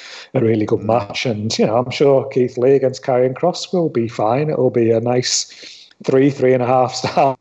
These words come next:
Speaker 1: <laughs> match, probably, kind of, you know, expecting there. It'll be, it'll be, it'll be okay, but, you know, definitely nothing that you're, like, massively excited about and nothing to write home about when it comes to takeovers of the past.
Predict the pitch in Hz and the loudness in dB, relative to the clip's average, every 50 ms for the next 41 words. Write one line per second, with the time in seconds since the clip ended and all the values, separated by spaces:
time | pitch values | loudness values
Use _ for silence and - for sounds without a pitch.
0 | _ _ - - 156 180 175 - - - - 156 131 135 135 - 131 135 147 165 | _ _ -6 -2 -2 -2 -2 -4 -6 -4 -2 -2 -2 -2 -4 -4 -4 -4 -4 -4
1 | 160 - 151 143 139 139 139 143 131 131 139 143 139 127 127 123 127 - - - | -4 -4 -4 -4 -4 -4 -4 -4 -4 -4 -4 -2 -2 -2 -2 -2 -4 -6 -10 -20
2 | - - - - - - - - 135 127 - 135 123 123 123 131 135 135 135 123 | -20 -16 -10 -8 -8 -6 -4 -4 -4 -4 -2 -4 -2 0 0 0 0 0 0 -2
3 | 104 - 123 117 120 135 - 143 131 139 135 110 127 127 139 - 147 147 147 - | -4 -2 0 0 0 0 0 -2 -4 -4 -4 -2 -2 -2 -2 0 0 -2 0 0
4 | 123 120 113 110 110 - - 117 113 113 113 110 - 110 107 - - _ - 117 | 0 2 2 2 0 0 -2 0 0 0 0 -2 -2 -4 -6 -6 -8 _ -8 -6
5 | 95 101 104 - - _ _ _ _ - - 139 - - 143 117 107 110 110 107 | -6 -6 -6 -8 -10 _ _ _ _ -4 -4 -2 -2 -4 -8 -8 -6 -6 -6 -4
6 | - 120 113 110 110 - 117 110 104 104 107 107 - - - - - - - - | -6 -6 -6 -6 -6 -4 -2 -2 -2 0 -2 -2 -2 -6 -14 -16 -18 -20 -20 -20
7 | - _ _ _ _ _ - 120 113 117 104 - - 127 107 107 107 107 - - | -20 _ _ _ _ _ -6 -2 -2 -2 -2 -2 -4 -4 -4 -2 -2 -2 -2 0
8 | - 107 107 110 107 110 107 104 101 104 113 110 110 107 104 101 - - 120 110 | 0 0 0 -2 -2 -4 -2 -2 -2 -2 -2 -4 -6 -8 -8 -10 -8 -6 -6 -6
9 | - - 117 - - 107 104 107 110 104 107 110 110 107 - 110 107 113 - 113 | -4 -4 -6 -4 -2 0 0 2 2 2 2 2 0 0 0 2 2 2 2 0
10 | 110 113 113 - - 110 110 - - 117 107 92 92 - - - 127 110 101 - | -2 -4 -4 -4 -4 -4 -2 -2 -2 -2 -2 -2 -4 -8 -6 -2 0 0 0 0
11 | 113 107 104 101 107 101 - - - 123 110 98 - - - - | -2 -2 -2 -4 -4 -4 -4 -2 -2 -2 -2 -2 -4 -8 -10 -12